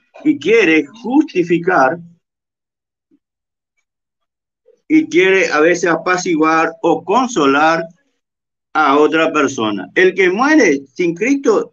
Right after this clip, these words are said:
directamente es condenado.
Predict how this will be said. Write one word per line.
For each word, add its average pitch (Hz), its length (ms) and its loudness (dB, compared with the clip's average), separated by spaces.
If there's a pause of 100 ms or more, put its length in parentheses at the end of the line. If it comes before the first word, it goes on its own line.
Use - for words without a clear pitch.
directamente 165 1160 -2
es 139 340 -2
condenado. 117 680 -2